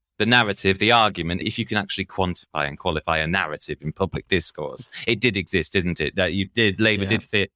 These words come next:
Speaker 1: fail to fix the roof while the sun was shining. That fear campaign in twenty ten, that we were just weeks away from becoming like Greece. How dare us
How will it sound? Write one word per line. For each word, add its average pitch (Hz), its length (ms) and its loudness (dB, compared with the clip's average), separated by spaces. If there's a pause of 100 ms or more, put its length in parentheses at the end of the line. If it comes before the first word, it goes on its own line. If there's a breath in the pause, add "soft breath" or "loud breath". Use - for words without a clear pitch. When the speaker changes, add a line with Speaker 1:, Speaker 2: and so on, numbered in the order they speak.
(100)
Speaker 1:
fail 117 240 0
to 92 80 -12
fix 110 200 -8
the 104 100 -4
roof 110 200 2
while 98 140 2
the 92 60 -2
sun 104 240 -2
was 95 100 0
shining. 104 380 2
That 107 160 2
fear 123 440 4
campaign 98 600 0
in 85 100 -4
twenty 92 240 -4
ten, 87 380 -2 (200 loud breath)
that - 120 0
we 139 100 2
were 131 100 0
just 113 280 -2
weeks 139 400 -2
away 113 400 4
from 92 140 -8
becoming 107 380 0
like 104 220 0
Greece. 110 560 0 (160)
How 127 160 4
dare 123 420 6
us 85 200 -2